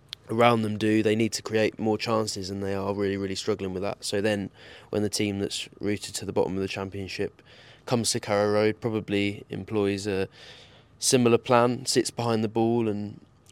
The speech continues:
allows Norwich to have a decent amount of it to try and create their own chances, especially in that home environment where, um, yeah, it's, it's probably going to be quite quiet unless they give,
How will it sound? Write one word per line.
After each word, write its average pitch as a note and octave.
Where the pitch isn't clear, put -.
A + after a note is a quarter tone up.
allows G2+
Norwich G2+
to G#2
have G2+
a G2
decent G2
amount G2+
of G2
it -
to -
try A2
and G2+
create A2
their G#2+
own G2+
chances, A2+
especially G#2+
in A2
that G#2+
home A2
environment G#2
where, G2+
um, G2
yeah, G2
it's, F#2
it's -
probably G2
going G2+
to -
be G2+
quite C3
quiet A#2
unless A2+
they A2+
give, -